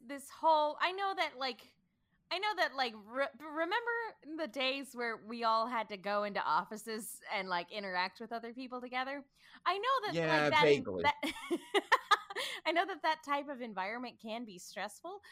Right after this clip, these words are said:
Speaker 1: but I feel like this lady's just being really mean. <laughs>
Speaker 2: Yeah, because she asks him a bunch of questions, including about, uh, "Have you ever searched for your biological parents?" And he was like,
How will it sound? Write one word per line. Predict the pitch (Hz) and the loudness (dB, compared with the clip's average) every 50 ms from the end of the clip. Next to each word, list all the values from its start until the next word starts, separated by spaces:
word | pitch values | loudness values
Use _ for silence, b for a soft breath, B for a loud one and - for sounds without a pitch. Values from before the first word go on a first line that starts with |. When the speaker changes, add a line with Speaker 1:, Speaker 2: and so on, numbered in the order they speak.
| B B B | B B B
Speaker 1:
but | 330 | -4
I | 330 | -4
feel | - 330 359 | -2 -2 -2
like | 427 480 370 | -2 -2 -2
this | - 381 - - | -4 -6 -6 -4
lady's | 233 240 262 277 294 277 - | -4 -4 -4 -4 -4 -6 -6
just | - 240 220 - | -10 -14 -14 -12
being | - 233 254 269 285 | -12 -12 -10 -10 -8
really | 233 233 254 285 269 | -8 -8 -8 -8 -8
mean. | 226 202 214 226 220 190 254 311 - | -10 -10 -10 -8 -6 -4 -4 -4 -6
<laughs> | - - _ _ _ _ _ - 381 - _ _ _ _ _ _ _ _ _ _ _ _ _ _ _ _ _ _ _ - b b b b b b | -8 -18 _ _ _ _ _ -4 -4 -4 _ _ _ _ _ _ _ _ _ _ _ _ _ _ _ _ _ _ _ -20 b b b b b b
Speaker 2:
Yeah, | 117 156 180 143 - - | 6 8 8 8 6 2
because | 107 - - 135 - | -2 0 0 0 0
she | - - - 139 131 131 | 0 -2 0 2 2 2
asks | 131 131 127 123 - - | 2 2 2 0 -2 -2
him | 123 113 | -2 -2
a | 110 | -2
bunch | 98 82 110 117 - | -2 -2 -4 -4 -4
of | - - | -6 -4
questions, | - 113 101 82 - - - 92 98 107 - | -2 0 0 0 -2 -6 -8 -8 -8 -6 -6
including | 110 95 85 - - 104 123 123 117 120 110 98 | -8 -8 -8 -8 -6 -4 -2 -2 -2 -2 -2 -2
about, | 95 92 85 107 98 95 95 92 - - _ | -4 -2 0 0 2 2 0 0 -2 -6 _
uh, | - 92 90 87 85 - b b b b | -2 0 0 0 -2 -4 b b b b
"Have | b 87 - | b -6 -4
you | 101 95 90 | -2 -2 -2
ever | 95 90 95 92 87 82 | -2 -2 -2 -4 -4 -6
searched | - - - 123 107 - - | -8 -6 -4 -4 -4 -4 -4
for | - - 104 | -8 -8 -8
your | 87 85 | -8 -6
biological | 85 - 98 92 92 90 85 85 87 90 90 95 - 90 | -2 0 2 2 2 0 -2 -2 -2 -2 -4 -6 -8 -10
parents?" | 87 - - - 85 85 87 98 104 98 - - | -10 -10 -10 -10 -8 -6 -6 -6 -6 -8 -10 -12
And | 71 71 | -16 -14
he | 90 | -14
was | 78 76 - | -14 -12 -8
like, | 80 76 71 | -8 -8 -8